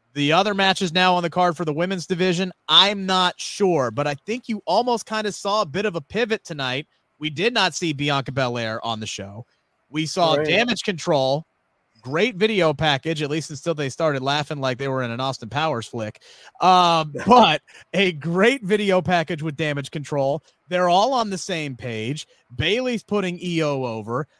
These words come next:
Speaker 1: The Kabuki Warriors are back together as a tag team as part of Damage
Speaker 2: Yeah.
Speaker 1: Control, which I think is greatly needed for that women's tag team division. A great boost.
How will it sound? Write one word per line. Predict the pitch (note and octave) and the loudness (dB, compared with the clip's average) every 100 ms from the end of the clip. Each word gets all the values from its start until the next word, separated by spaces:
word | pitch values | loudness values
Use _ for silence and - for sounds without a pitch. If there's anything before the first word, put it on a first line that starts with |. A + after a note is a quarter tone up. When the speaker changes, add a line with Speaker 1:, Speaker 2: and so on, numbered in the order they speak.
| - | -8
Speaker 1:
The | D3+ | -6
Kabuki | E3+ D3 G#3+ A#3+ | -4 -4 -4 -6
Warriors | G3+ G3 A3 A3 F#3 D#3+ | -4 -2 2 2 0 -2
are | |
back | D3 D#3+ D3+ | -2 -2 -2
together | D3+ D3+ D3+ | -4 -4 -4
as | C#3+ C#3 | -4 -8
a | |
tag | B2+ - F3 E3+ | -10 -6 -6 -6
team | E3 D#3 | -8 -8
as | C3+ A#2+ | -8 -10
part | - F#3+ C4 | -6 -4 -2
of | E3 | -2
Damage | D#3 C#3 D3+ | 0 2 0
Speaker 2:
Yeah. | |
Speaker 1:
Control, | D3 B2+ - C3+ C3+ | -4 -8 -2 0 2
which | D3 D3+ | 0 0
I | D3+ | -2
think | D#3+ D3+ B2+ | -4 -8 -10
is | A2 | -18
greatly | - B2 C3+ F3+ C#4 - G3+ D3+ | -20 -14 -4 -2 -2 0 0 0
needed | C3 A#2 A2+ A2 | -2 -4 -6 -6
for | D3 | -4
that | C3 B2 | -2 -4
women's | B2+ A#2+ A2 | -4 -6 -8
tag | - B2+ A2 | -4 -4 -4
team | - A2+ | -8 -10
division. | G#2 A2 G#2+ B2+ - | -8 -8 -6 -8 -8
A | B2 | -10
great | F#2+ G#2+ D#3+ G3 _ | -10 -4 -2 -2 _
boost. | F3+ B3 G#3 - | 2 4 2 -2